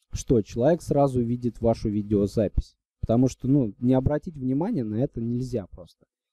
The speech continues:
Если есть какое-то предложение, и это всё, а, до того, то есть аватар, фотостатус, статус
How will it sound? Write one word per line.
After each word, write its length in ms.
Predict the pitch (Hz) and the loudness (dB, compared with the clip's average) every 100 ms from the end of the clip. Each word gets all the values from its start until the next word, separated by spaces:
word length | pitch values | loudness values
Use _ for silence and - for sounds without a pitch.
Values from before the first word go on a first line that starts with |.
| _ | _
Если 320 | 123 147 - | 0 0 2
есть 240 | 123 131 - | 0 0 0
какое-то 640 | 113 - 117 107 101 - _ | -6 0 2 2 -4 -8 _
предложение, 800 | - 123 123 123 160 214 131 - | -4 -2 -2 0 0 0 -2 0
и 60 | 139 | 0
это 220 | 123 117 | 0 -4
всё, 320 | - 117 101 _ _ _ _ - | -4 -4 -4 _ _ _ _ -6
а, 140 | 113 - _ _ _ _ _ 135 139 _ _ _ | -6 -6 _ _ _ _ _ -14 -14 _ _ _
до 280 | 135 165 185 | 0 2 4
того, 560 | 143 135 147 123 90 - _ _ _ | 2 0 4 4 2 -6 _ _ _
то 120 | 127 | 2
есть 240 | 120 - - _ - | 2 0 -20 _ -2
аватар, 420 | 123 135 151 - | 0 2 2 2
фотостатус, 840 | - - 113 - 135 - 107 - | 0 0 -4 0 0 0 -10 -10
статус 640 | _ - 143 131 107 - | _ -4 0 2 0 -4